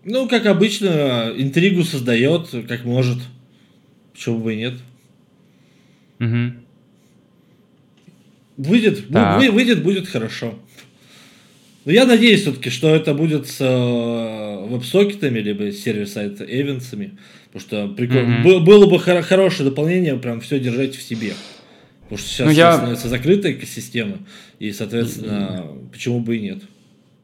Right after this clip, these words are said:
Speaker 2: Я скептически отношусь, э, к веб-, к веб-сокетам в P H P в целом. М, ну, ну, мне так кажется.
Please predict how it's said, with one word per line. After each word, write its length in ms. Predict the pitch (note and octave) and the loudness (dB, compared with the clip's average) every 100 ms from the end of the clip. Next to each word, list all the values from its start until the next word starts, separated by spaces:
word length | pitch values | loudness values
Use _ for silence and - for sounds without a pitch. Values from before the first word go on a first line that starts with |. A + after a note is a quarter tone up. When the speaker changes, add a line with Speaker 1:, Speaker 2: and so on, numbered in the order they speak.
| _ | _
Speaker 2:
Я 120 | B2+ C3 | 0 0
скептически 640 | - C3+ - C3 - - | 0 -4 -2 -2 -2 -4
отношусь, 680 | G#2 G#2+ G#2 G#2 G#2 - - | -6 -6 -8 -8 -10 -10 -10
э, 400 | G#2 G2 G2 G2 | -8 -6 -6 -8
к 60 | - | -10
веб-, 340 | G#2 - G#2+ | -12 -16 -10
к 60 | A2+ | -8
веб-сокетам 640 | G#2+ - B2+ B2 - G2+ | -6 -4 -2 -4 -8 -10
в 80 | - | -10
P 120 | - | -8
H 140 | G2+ - | -8 -8
P 280 | G2 F#2 - | -10 -12 -16
в 80 | - | -20
целом. 400 | - F#2+ F#2 F2+ _ _ _ - - _ _ - | -12 -10 -10 -14 _ _ _ -20 -20 _ _ -14
М, 360 | A2 F#2+ F#2+ A2+ | -12 -12 -12 -10
ну, 100 | G#2+ | -8
ну, 340 | G2+ G2 G2+ | -6 -6 -6
мне 340 | G2+ F#2+ G2+ F#2+ | -8 -6 -8 -8
так 140 | G2 | -10
кажется. 440 | F#2+ F2+ - - | -12 -12 -14 -16